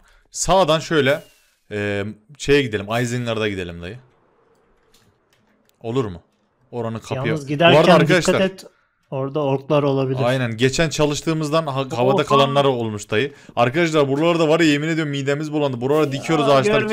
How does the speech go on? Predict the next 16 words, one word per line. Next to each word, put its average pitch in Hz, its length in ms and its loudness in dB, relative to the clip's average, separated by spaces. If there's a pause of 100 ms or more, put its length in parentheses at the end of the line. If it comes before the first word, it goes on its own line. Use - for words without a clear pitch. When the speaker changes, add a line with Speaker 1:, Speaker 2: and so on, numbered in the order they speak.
(100)
Speaker 1:
kesiyoruz. 151 340 0
Speaker 2:
istemiyorum. - 520 -4
Speaker 1:
<laughs> - 100 -18
Speaker 2:
Kaç, 240 160 -2
Speaker 1:
Vallahi 165 400 6
Speaker 2:
kaç, - 100 -4
Speaker 1:
artık - 200 -8
Speaker 2:
kaç. - 240 -10
Speaker 1:
huşu 226 400 0
da 269 80 2
iyi 247 220 2
bilirdik 165 400 -2
dayı. 208 160 4
Huş 165 400 -4
da 214 200 0
çok 147 240 -8